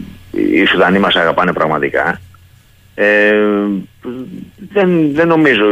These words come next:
ότι θα, θα απέρριπτα την, ε, ότι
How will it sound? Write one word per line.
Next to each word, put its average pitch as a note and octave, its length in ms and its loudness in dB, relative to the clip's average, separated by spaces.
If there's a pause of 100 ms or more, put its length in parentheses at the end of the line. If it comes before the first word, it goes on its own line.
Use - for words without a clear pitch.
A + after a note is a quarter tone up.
(360)
ότι F#2 680 0 (680)
θα, F#2 280 -2 (140)
θα F#2+ 100 0
απέρριπτα F#2 440 -2
την, E2 240 -6
ε, D#2+ 640 -4 (1400)
ότι A2+ 240 2